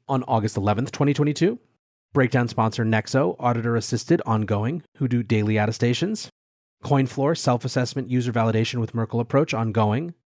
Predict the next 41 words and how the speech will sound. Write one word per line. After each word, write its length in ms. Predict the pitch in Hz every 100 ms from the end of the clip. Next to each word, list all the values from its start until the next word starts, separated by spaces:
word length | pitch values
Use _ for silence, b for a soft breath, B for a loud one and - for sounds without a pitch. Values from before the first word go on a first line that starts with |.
| -
August 280 | 113 113 -
twenty 200 | 117 110
twenty-one. 540 | 117 107 101 113 185 - _ _ _ _ -
Gate 200 | 131 143
dot 160 | 123 117
I 200 | 104 117
O, 320 | 170 175 -
auditor-assisted 760 | 135 123 117 110 - 165 - 123
user 220 | 123 117
validation 460 | 120 113 113 117 113
with 120 | 104
Merkle 280 | 120 117 123
approach, 340 | - 123 -
point 160 | 110 98
in 80 |
time, 420 | 98 139 139 151 151 -
May 200 | 113 110
twenty 280 | - 107 98
twenty. 360 | - 160 170 156 _ _ _ _ -
H 240 | 131 -
B 120 | 127
T 200 | - 110
C, 320 | 101 - 180
self-assessment 680 | 170 - 127 - 156 - 123
user 220 | 113 104
validation 480 | 110 104 120 151 135
with 140 | 113
Merkle 260 | 139 156 160
approach, 320 | 147 160 156
point 200 | - 107
in 80 | 101
time, 420 | - 143 147 151 - _ -
so 200 | - 135
on 80 |
and 60 | 113
so 120 | 110
forth. 240 | - 101 101
You 80 |
get 160 | 95 98
the 100 | 101
idea. 380 | 87 92 92